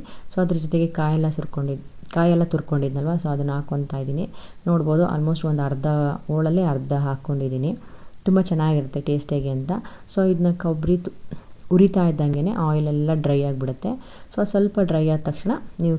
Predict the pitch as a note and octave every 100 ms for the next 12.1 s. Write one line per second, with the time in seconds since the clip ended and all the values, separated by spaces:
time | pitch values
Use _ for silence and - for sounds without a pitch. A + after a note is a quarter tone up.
0 | D#3+ D#3 D3+ D3+ D3 D#3 D3+ D3 - C#3
1 | C3+ - C#3 C#3+ F#3+ F#3+ - - - E3
2 | D#3+ D3+ C#3 - C#3 C3+ C3 A#3 - -
3 | - - - G#3 G#3 G3+ G#3 G3 F3 E3
4 | D#3 D3+ - - - - - G3+ G#3+ G#3
5 | E3 D#3+ E3+ E3+ - G#3 - - - F3+
6 | F3+ G3+ - D3 D3 C#3 - D#3 - -
7 | - - F3+ F3 E3+ D#3+ E3 E3 E3 F3
8 | D3+ D3 - D3+ D3 C#3+ D3 C#3+ C#3+ D3
9 | C#3 C3+ C#3 C#3+ C4 - - - - -
10 | F3+ F3+ D#3+ E3 D#3 D3+ - D3 - D3
11 | C#3 C#3+ - E3 F3 F3 F#3+ G3+ E3+ D#3+